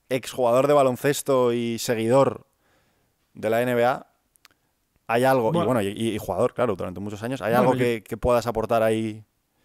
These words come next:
Speaker 2: A ver, no
Speaker 1: sin,
Speaker 2: puedo aportar
Speaker 1: sin
Speaker 2: dema-,
Speaker 1: meterte
Speaker 2: no
Speaker 1: en
Speaker 2: puedo,
Speaker 1: un <laughs>
Speaker 2: no puedo aportar demasiado en este momento, ¿no? Yo creo que también, creo que... Eh, también va a ser difícil, ¿no? El, el que se tome una decisión ahora mismo.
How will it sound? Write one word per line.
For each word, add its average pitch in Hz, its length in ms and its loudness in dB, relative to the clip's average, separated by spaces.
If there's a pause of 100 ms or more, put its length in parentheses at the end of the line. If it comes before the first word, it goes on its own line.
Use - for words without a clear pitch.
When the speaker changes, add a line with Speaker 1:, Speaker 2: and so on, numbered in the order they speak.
(120)
Speaker 2:
A 131 100 -6
ver, 120 140 -4
no 135 60 -2
Speaker 1:
sin, 139 40 0
Speaker 2:
puedo - 140 2
aportar 143 160 -2
Speaker 1:
sin 123 100 0
Speaker 2:
dema-, 120 40 2
Speaker 1:
meterte 127 400 2
Speaker 2:
no 120 40 4
Speaker 1:
en 120 60 0
Speaker 2:
puedo, - 20 2
Speaker 1:
un 117 280 0
<laughs> - 560 -16
Speaker 2:
no 151 160 -6
puedo 185 140 -2
aportar 165 360 -4
demasiado 151 400 -2
en 143 80 -4
este 143 160 -8
momento, 113 380 -4
¿no? 107 120 -6
Yo 113 120 -4
creo 123 120 -2
que 127 60 -4
también, 120 480 -2
creo 113 240 -6
que... 110 420 -4 (720)
Eh, 104 360 -2 (100)
también 123 280 -2
va 160 60 0
a - 20 -6
ser 135 180 -2
difícil, 113 400 -4
¿no? 110 220 -2
El, 104 300 -4
el 110 140 -8
que 110 100 -6
se 113 120 -8
tome 113 140 -4
una 117 80 -2
decisión 110 380 -4
ahora 104 140 -4
mismo. 120 420 -8